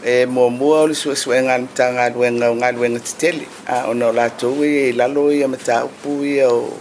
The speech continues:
o va'a. Maritime. E, foi la le latou tulafono le latou suʻesuʻega e fai. Ai lalo foʻi o le matagaluega a leoleo,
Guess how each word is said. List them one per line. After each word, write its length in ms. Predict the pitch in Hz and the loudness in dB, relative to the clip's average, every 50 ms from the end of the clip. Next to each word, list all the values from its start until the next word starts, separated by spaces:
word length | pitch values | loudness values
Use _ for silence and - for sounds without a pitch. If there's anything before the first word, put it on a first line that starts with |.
| - - | -10 -6
o 60 | - | -2
va'a. 300 | 110 143 170 - - - - - - - - - - - - - - - - - - - - - - 104 | 0 0 0 0 -2 -6 -8 -8 -20 -20 -20 -20 -20 -20 -20 -20 -20 -20 -18 -14 -12 -10 -10 -10 -8 -2
Maritime. 600 | 107 117 120 113 110 - - 127 135 160 156 - - - - - - - - - - - - - - - - | 0 0 2 2 0 -2 -2 -2 -2 -2 -2 -6 -10 -18 -20 -20 -20 -20 -18 -18 -16 -16 -18 -18 -10 -2 2
E, 180 | 110 117 117 | 2 2 2
foi 200 | 117 123 131 131 | 2 2 0 2
la 240 | 143 143 143 143 147 147 | 2 2 2 4 2 2
le 140 | 143 139 139 | 2 0 0
latou 340 | 139 123 120 - - 135 139 | 0 -2 -2 -4 -6 -6 -4
tulafono 680 | - - 151 147 139 123 120 - 135 139 151 156 151 | -4 -2 0 0 0 0 0 -2 0 0 2 2 2
le 80 | 151 147 | 2 0
latou 340 | 139 127 120 - - 143 135 | 0 0 -2 -2 -6 -6 -4
suʻesuʻega 600 | - - 160 - - - - 127 127 127 123 120 | -4 -6 -6 -6 -6 -4 -4 -4 -4 -4 -6 -8
e 40 | |
fai. 280 | - - - 151 160 - - - - - - - - - - - - - - - - - - | -8 -4 -4 -4 -4 -4 -8 -16 -20 -20 -20 -20 -20 -20 -18 -18 -18 -18 -18 -20 -14 -8 -4
Ai 160 | - 127 131 | -2 0 2
lalo 300 | 135 143 151 160 160 156 | 2 0 2 2 0 -2
foʻi 340 | - - 165 165 151 165 165 156 | -2 -2 0 0 2 2 4 4
o 40 | 151 147 | 4 4
le 160 | 147 147 143 139 139 139 135 135 131 127 | 4 4 4 6 6 4 4 4 2 0
matagaluega 960 | 127 127 123 - - 139 135 135 135 131 131 127 131 131 127 127 123 123 | 0 -4 -2 0 2 2 4 4 4 4 4 4 2 2 2 4 2 2
a 20 | 120 | 4
leoleo, 540 | 120 120 117 117 117 123 143 170 175 180 | 4 4 4 4 4 4 2 2 2 0